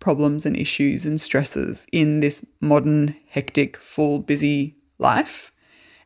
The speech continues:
And the realization that I'm seeing people come to, which makes me really happy because it's been something that I have, have worked to unpack and, and, you know, accept myself,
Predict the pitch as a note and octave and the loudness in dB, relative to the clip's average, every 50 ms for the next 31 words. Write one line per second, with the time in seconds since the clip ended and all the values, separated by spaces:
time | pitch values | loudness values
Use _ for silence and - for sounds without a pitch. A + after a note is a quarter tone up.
0 | _ _ E3+ F3+ F#3 E3 F3 F3+ F3+ E3+ E3 E3 A3 C4 D#4 - - A#3+ G#3+ F#3 | _ _ 0 0 2 4 4 6 8 6 8 8 6 4 4 4 2 0 2 0
1 | F3 F#3 - - - - F#3 G3 A#3+ C4 C4+ C4 C4 A#3+ - - E3+ - - G3+ | 0 0 -2 -4 -4 -2 0 2 4 4 4 4 4 2 2 0 -4 -2 0 2
2 | G#3+ B3 C#4+ - - G3 D3 C3 C3+ C#3+ D#3 D3+ - G3+ E3 D#3+ - - F#3 E3+ | 2 4 2 2 2 0 2 2 2 0 -2 -2 0 0 0 0 0 -2 -4 -2
3 | D#3+ F3+ E3+ D#3+ F3+ F3+ G3+ A#3 - F3 - - D#3+ - F#3+ D#3+ E3 - - - | 0 0 0 0 2 0 0 0 0 -2 -2 -2 0 0 0 0 0 -2 -6 -8
4 | - - - - - - - _ _ _ _ _ - E3 D#3+ F3 - F#3+ E3+ E3 | -12 -12 -16 -20 -20 -20 -20 _ _ _ _ _ 0 0 0 2 0 0 -2 -2
5 | F3 D#3+ D#3 - - - D3+ F3 F#3+ G3+ F#3+ D#3+ D3+ E3 - - F#3 E3+ - D3 | -2 -4 -4 -2 0 2 4 4 2 2 0 -2 -4 -4 -6 -4 -4 -2 0 2
6 | D3 C#3+ - - - - D#3 C#3 C#3+ D#3 - - _ _ _ _ _ _ _ _ | 2 2 0 0 0 2 4 4 2 0 -2 -10 _ _ _ _ _ _ _ _
7 | _ _ _ _ _ _ _ _ _ _ _ - E3+ D3+ - D3+ E3+ D3 D3+ - | _ _ _ _ _ _ _ _ _ _ _ 0 0 2 2 2 0 0 0 0
8 | - E3 C#3+ C#3+ C#3+ - - D3 C#3+ - D3+ D#3 C#3+ C#3 C3+ - - D#3+ D3+ - | -2 -2 -2 0 0 0 0 -2 0 0 2 2 2 2 0 0 -2 -4 -4 -2
9 | - E3+ - - - C#3 D3+ - - A#3 A3+ F3 D3+ - - | -4 -4 -4 -4 -6 -8 -6 0 2 4 4 4 2 0 -6